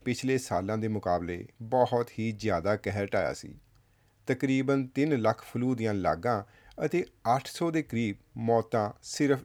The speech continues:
ਇੱਕ ਸਾਲ ਵਿੱਚ ਹੀ ਦਰਜ ਹੋਈਆਂ ਸਨ। ਦੱਸਣਯੋਗ ਹੈ ਕਿ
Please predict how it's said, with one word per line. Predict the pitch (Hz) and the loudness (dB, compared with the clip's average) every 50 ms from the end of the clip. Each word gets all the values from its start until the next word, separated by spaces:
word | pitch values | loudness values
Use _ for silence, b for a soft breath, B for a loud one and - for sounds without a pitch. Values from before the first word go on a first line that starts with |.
| - - | -4 -4
ਇੱਕ | 143 139 - | -4 -2 -4
ਸਾਲ | - - - 107 107 104 98 | -4 0 2 2 2 2 0
ਵਿੱਚ | 110 107 - | -2 -4 -6
ਹੀ | 101 110 117 143 - - - 127 | -4 -6 -6 -6 -8 -12 -14 -4
ਦਰਜ | 113 143 139 123 95 92 | 2 4 4 4 4 0
ਹੋਈਆਂ | 95 98 90 85 78 | -4 -6 -6 -6 -8
ਸਨ। | - - - 85 - - - _ _ _ _ _ _ _ _ _ _ _ _ _ - 135 | -8 -8 -10 -12 -12 -14 -18 _ _ _ _ _ _ _ _ _ _ _ _ _ -8 -2
ਦੱਸਣਯੋਗ | 131 156 151 - 190 190 180 185 180 170 - | 0 0 0 0 -2 -2 0 -2 -2 0 2
ਹੈ | 156 139 127 | 2 2 2
ਕਿ | - 139 | 2 0